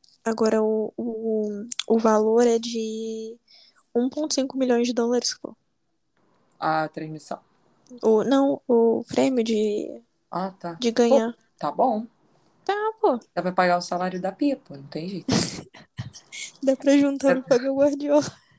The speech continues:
Speaker 2: Óbvio, porra, já dá pra pagar um dozeavos do mês do Guardiola. <laughs> Ai, meu Deus, venha, careca, venha.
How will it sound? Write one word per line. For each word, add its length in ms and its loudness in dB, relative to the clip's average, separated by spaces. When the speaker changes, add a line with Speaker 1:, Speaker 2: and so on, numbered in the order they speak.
Speaker 2:
Óbvio, 560 2
porra, 640 -2
já 100 -2
dá 140 0
pra 100 -16
pagar 680 0
um 460 -6
dozeavos 640 2
do 120 -6
mês 300 -4
do 100 -2
Guardiola. 560 -4
<laughs> 680 -8
Ai, 120 -2
meu 160 -4
Deus, 240 -2
venha, 420 -2
careca, 560 -4
venha. 520 -8